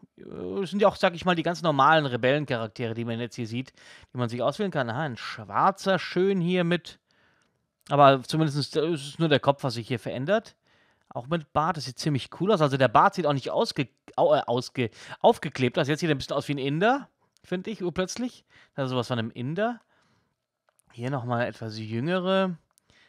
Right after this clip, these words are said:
Da, da passen die Haare. Das sieht doch okay aus. Uh, was ist das? Coole Frisur. Aha, ein etwas älterer. Grauhaariger, blonde, bärtige.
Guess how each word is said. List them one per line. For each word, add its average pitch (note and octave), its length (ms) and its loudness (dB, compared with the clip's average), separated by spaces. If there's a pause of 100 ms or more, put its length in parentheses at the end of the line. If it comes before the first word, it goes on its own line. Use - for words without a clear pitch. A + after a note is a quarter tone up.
(160)
Da, B2 220 -2 (200)
da D#3+ 220 12
passen - 320 6
die A2 140 -6
Haare. G#2+ 320 -2
Das F#3+ 140 -6
sieht A3+ 120 -8
doch G#3 120 0
okay G3 340 -6
aus. A2+ 240 -4
Uh, E3+ 520 0
was B2 140 -4
ist B2+ 140 -14
das? D#3 220 -2 (680)
Coole A#2+ 260 -4
Frisur. D3+ 680 -4 (260)
Aha, C#3 500 -4
ein G#2+ 120 -10
etwas A2 260 -10
älterer. D#3+ 640 -6 (1600)
Grauhaariger, A2+ 880 -2
blonde, A#2+ 800 0 (120)
bärtige. A2+ 760 -4